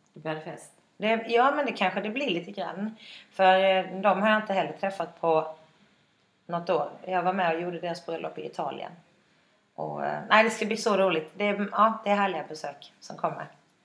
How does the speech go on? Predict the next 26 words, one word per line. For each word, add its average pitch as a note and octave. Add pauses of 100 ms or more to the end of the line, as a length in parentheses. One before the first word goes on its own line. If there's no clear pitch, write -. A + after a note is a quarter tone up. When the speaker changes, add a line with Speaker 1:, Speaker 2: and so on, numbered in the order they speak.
(200)
Speaker 2:
Oktober G3
blir E3+
fint. - (640)
Det F#3+
är G3+
din G#3
favoritmånad. F3+ (280)
Speaker 1:
Ja, D#3
och D#3
Speaker 2:
Och -
december. D#3
Speaker 1:
Ja, A3+
ja, G#3+
ja, F#3+ (100)
precis. -
Oktober, F#3+
november, F3+
december. C#3 (100)
Kan F3+
man F3
få F3
ha D#3+
tre E3+
favoritmånader? F3+
Speaker 2:
Kan G#3
man. G3+